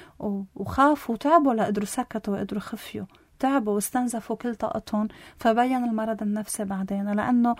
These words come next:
خافوا يخبروهم و-، ويكون ال-، ردة الفعل كتير قوية وكتير هيك، آه، يعني مهددة للعلاقة، وما يعود في ثقة بينهم وبين أهلهم. فخافوا، مع الخوف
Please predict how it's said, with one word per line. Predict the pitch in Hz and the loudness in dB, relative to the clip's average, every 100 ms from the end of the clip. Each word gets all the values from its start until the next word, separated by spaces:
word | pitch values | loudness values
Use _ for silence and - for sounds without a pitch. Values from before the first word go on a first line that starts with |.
| - - | -6 -20
خافوا | - - 440 339 226 | -8 0 2 2 -2
يخبروهم | - 190 185 208 208 208 208 | 0 0 0 0 0 0 -2
و-، | 202 - - - | -4 -8 -12 -8
ويكون | 190 269 254 | 0 4 4
ال-، | 240 220 - | 2 0 0
ردة | 220 214 - | -2 -2 -6
الفعل | 208 - 233 | -6 -2 -2
كتير | 220 - 247 | -4 -6 -4
قوية | - 208 220 220 214 | -2 -2 -2 -2 -4
وكتير | 196 - 220 202 | -6 -6 -6 -4
هيك، | 196 208 208 214 202 190 - 196 190 - - - - | -4 -6 -6 -8 -6 -6 -6 -8 -8 -14 -20 -20 -6
آه، | 196 190 190 196 202 | 0 2 2 -2 -2
يعني | 196 196 196 196 | -2 0 0 4
مهددة | 196 196 254 214 220 208 | 4 4 2 0 0 0
للعلاقة، | 202 196 196 196 196 208 262 381 - - - | 0 0 0 0 0 -2 -2 -2 -6 -20 -2
وما | 214 220 | 2 4
يعود | 233 240 | 4 0
في | - 233 | -2 -2
ثقة | - - - 214 | 0 0 0 0
بينهم | 208 208 202 196 | 0 0 2 2
وبين | 190 190 190 | 0 0 -2
أهلهم. | 214 202 285 381 - - - | -4 -2 -2 -2 -10 -20 -8
فخافوا، | - 220 - 294 254 - 240 294 | 0 0 2 4 4 2 6 6
مع | 381 466 | 8 6
الخوف | 339 - 370 240 277 | 4 8 8 10 6